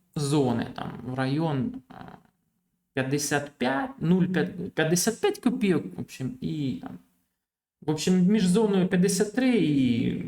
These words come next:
п'ятдесят сім копійок, отак. Може бути. Дивіться, на свій розсуд, стоп, я думаю, треба заносити тут за, е, нуль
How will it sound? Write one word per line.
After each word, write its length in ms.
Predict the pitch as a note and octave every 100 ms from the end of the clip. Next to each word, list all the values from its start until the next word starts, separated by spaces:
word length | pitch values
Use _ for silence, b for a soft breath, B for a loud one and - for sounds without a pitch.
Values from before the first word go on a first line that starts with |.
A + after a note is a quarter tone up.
| -
п'ятдесят 440 | - C3 C#3+ D3+ C#3+
сім 200 | C#3+ C3
копійок, 400 | C3 C3 - -
отак. 240 | - - - _ _ _ _ _ -
Може 380 | D3+ D#3+ C3 B2+
бути. 320 | B2+ C3 -
Дивіться, 640 | C3 E3+ C#3 - - - - _ _ _
на 260 | C3+ C#3+ D3+
свій 560 | - D#3+ D3+ C3 B2+ -
розсуд, 600 | F#3 C#4 C#4 - F#3+ F#3 - - - D3+
стоп, 500 | - - F#3 D#3+ -
я 100 | C#3+
думаю, 400 | C#3 C#3+ C#3 B2+
треба 300 | C3 B2+ B2+
заносити 640 | B2+ C#3 C#3 B2+ - B2+
тут 260 | - B2 A2+
за, 380 | A#2 B2+ A2+ - B B B _ _
е, 1080 | - A#2+ A#2 A#2+ A#2 A2+ A2+ A2+ G#2+ G#2 G#2+
нуль 320 | C3 D#3 C#3+